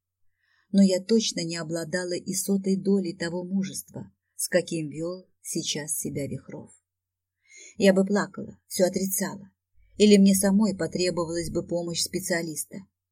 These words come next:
Возможно, это спокойствие со стороны Андрея было напускным, а вскоре его накроет. И мне больно и страшно было думать об этом.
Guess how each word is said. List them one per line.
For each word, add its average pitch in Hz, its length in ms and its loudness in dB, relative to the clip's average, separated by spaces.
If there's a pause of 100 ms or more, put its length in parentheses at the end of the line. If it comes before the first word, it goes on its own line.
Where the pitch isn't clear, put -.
(400)
Возможно, 196 600 4
это 190 180 2
спокойствие 190 760 2
со 165 120 -2
стороны 170 520 -2
Андрея 180 420 -2
было 180 180 -2
напускным, 190 680 -4 (300)
а 175 120 0
вскоре 185 380 0
его 180 200 -2
накроет. 185 560 -4 (1000)
И 226 140 8
мне 214 200 10
больно 214 340 4
и 214 80 2
страшно 185 480 -2
было 165 220 -4
думать 180 400 0
об 165 160 -8
этом. 196 380 -12